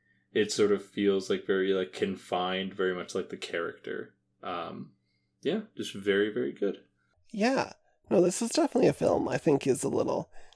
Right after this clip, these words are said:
Speaker 2: underrated, underrepresented, and I'm glad we got to talk about it, 'cause it's just, it's,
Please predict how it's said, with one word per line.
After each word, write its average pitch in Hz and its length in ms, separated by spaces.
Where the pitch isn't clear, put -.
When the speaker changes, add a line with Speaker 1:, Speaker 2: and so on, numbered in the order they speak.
Speaker 2:
underrated, 135 800
underrepresented, 123 960
and 135 160
I'm 120 220
glad 104 340
we 117 120
got 113 240
to 104 120
talk 180 360
about 180 280
it, 160 220
'cause - 340
it's - 480
just, - 380
it's, - 300